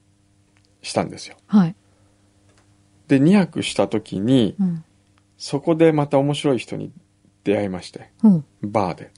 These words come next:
Speaker 2: ほう。
Speaker 1: ニューヨークのあるバーで、
Speaker 2: うん。
Speaker 1: 隣に座っていたアメリカ人に、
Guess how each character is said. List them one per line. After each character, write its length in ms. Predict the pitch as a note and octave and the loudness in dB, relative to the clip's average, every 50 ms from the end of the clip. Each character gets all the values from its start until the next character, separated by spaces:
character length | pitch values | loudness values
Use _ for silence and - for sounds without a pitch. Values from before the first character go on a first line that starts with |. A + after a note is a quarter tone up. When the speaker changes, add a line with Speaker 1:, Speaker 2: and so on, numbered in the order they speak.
| _ _ _ _ | _ _ _ _
Speaker 2:
ほ 180 | - A3 F3 | 6 6 6
う。 80 | D3 - _ _ _ _ _ _ _ _ _ _ _ _ _ - | 4 0 _ _ _ _ _ _ _ _ _ _ _ _ _ -6
Speaker 1:
ニ 120 | A2+ A2 | -2 0
ュ 20 | |
ー 40 | A2 | 0
ヨ 100 | A2 G2+ | 0 0
ー 40 | G2 | -2
ク 120 | - F#2+ | -4 -6
の 100 | F2+ F2+ | -4 -4
あ 40 | F#2 | -4
る 120 | F2+ F2 E2+ | -4 -4 -2
バ 240 | G2 G2+ F2+ D#2 | 0 0 0 -2
ー 20 | - | -4
で、 140 | - - - _ - | -8 -14 -8 _ 0
Speaker 2:
う 40 | F#3+ | 0
ん。 180 | F3 D3+ D3 - _ _ | 0 0 -4 -10 _ _
Speaker 1:
隣 340 | - - A2 G#2+ G#2 G#2 G#2 | -2 0 2 2 2 2 2
に 80 | G#2 G2 | 0 -2
座 180 | - - G#2 | 0 0 0
っ 40 | G2 | 0
て 140 | - - G2+ | 2 0 -4
い 40 | F#2 | -2
た 120 | F#2 F#2+ | -2 -2
ア 20 | F#2+ | -2
メ 140 | G#2 G2+ F#2+ | 0 -2 -2
リ 80 | G2 | -2
カ 100 | - G2+ | -2 -4
人 260 | F2+ - F#2 E2+ F#2 G2 | -4 -4 -6 -6 -4 -4
に、 220 | F2+ E2+ D#2+ - | -4 -6 -6 -8